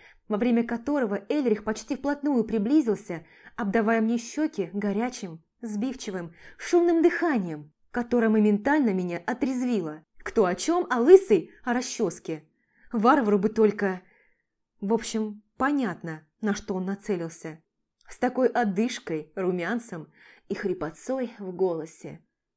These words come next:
Тут много ума не надо, они с Гретом одного поля ягоды. Что у Грета было на уме, то у Эльриха на языке.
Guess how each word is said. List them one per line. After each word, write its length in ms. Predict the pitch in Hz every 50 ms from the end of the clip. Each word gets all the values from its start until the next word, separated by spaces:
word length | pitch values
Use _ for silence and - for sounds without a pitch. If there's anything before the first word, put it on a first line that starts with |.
| _ _ _
Тут 180 | - 311 - -
много 280 | 277 294 302 269 269
ума 220 | 320 311 294 302 285
не 120 | 302 339
надо, 480 | 339 302 277 285 240 190 165 151 - _ _ _ _ _ _
они 260 | - 240 220 214 226
с 80 | 214 196
Гретом 520 | 202 269 320 330 320 - 185 175 165 - _
одного 440 | 262 262 226 262 320 320 262 262 220
поля 280 | 214 202 196 196 190 196
ягоды. 640 | 196 208 202 185 165 170 160 156 160 156 160 _ _ _ _ _ _ -
Что 240 | - - - 269 247
у 40 | 220
Грета 360 | 196 240 320 370 359 349 294
было 200 | 302 311 302 302
на 140 | 294 294 294
уме, 380 | 285 269 269 269 269 269 - _ _ _
то 100 | - 262
у 260 | - - 226 220 -
Эльриха 520 | 262 269 262 254 247 220 - 226 214 208 - -
на 100 | 202 196
языке. 680 | 196 202 208 190 208 226 226 - 190 160 151 143 -